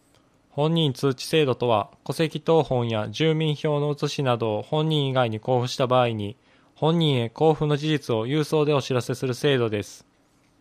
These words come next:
それによって不正な請求の判明につながります。対象は市に住民票や戸籍がある方です。過去にあった方も登録できます。申請には、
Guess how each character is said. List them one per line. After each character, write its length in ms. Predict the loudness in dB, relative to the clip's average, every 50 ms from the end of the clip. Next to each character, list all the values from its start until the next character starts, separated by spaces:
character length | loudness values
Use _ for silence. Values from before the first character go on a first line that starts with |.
| _ _ _
そ 180 | -6 -2 2 2
れ 100 | 2 2
に 120 | 2 2
よ 80 | 0 0
っ 40 | 0
て 300 | -2 -2 -2 -2 -4 -6 -16
不 80 | -14 -4
正 180 | 0 0 2
な 80 | 2 0
請 280 | 0 0 0 0 0 -2
求 180 | -2 -4 -2
の 80 | -2 -2
判 260 | -2 0 0 0 2
明 140 | 0 0 0
に 100 | 0 -2
つ 140 | -4 -2 -2
な 120 | 0 0
が 100 | 0 0
り 80 | 0 0
ま 160 | 0 0 0
す。 200 | -2 -8 -18 _ _ _ _ _ _ _ _ _ _ _ _ _ _ _ _ _ _ _ _ _
対 160 | 2 2 2
象 260 | 2 2 0 2 2
は 240 | 2 2 2 0 -2 -4
市 200 | -6 -4 -2 -2
に 140 | -2 -2 0
住 180 | 0 0 0
民 220 | 2 0 0 -2 0
票 220 | 0 0 0 2
や 140 | 0 0 -2
戸 200 | -6 _ -10 -10
籍 240 | -10 -4 -4 -2 2
が 140 | 2 2
あ 40 | 2
る 80 | 2 2
方 240 | -2 -2 -2 0 -2
で 120 | -2 -4
す。 240 | -4 -10 -20 -20 _ _ _ _ _ _ _ _ _ _ _ _ _ -10
過 120 | -6 0
去 100 | 0 2
に 120 | 2 2
あ 60 | 2 0
っ 60 | 0
た 120 | -2 -2
方 220 | -2 0 -2 0 0
も 100 | 0 -2
登 300 | -2 -2 0 0 2 2
録 200 | 0 -2 0 -2
で 100 | -2 -2
き 120 | -2 0
ま 140 | 0 0 0
す。 240 | -2 -8 -18 -20 _ _ _ _ _ _ _ _ _ _ _ _ _ _ _ _ _ _ _ _
申 320 | -18 -6 -4 -2 -2 -2 0
請 180 | 0 0 2
に 140 | 2 4 4
は、 240 | 4 4 2 0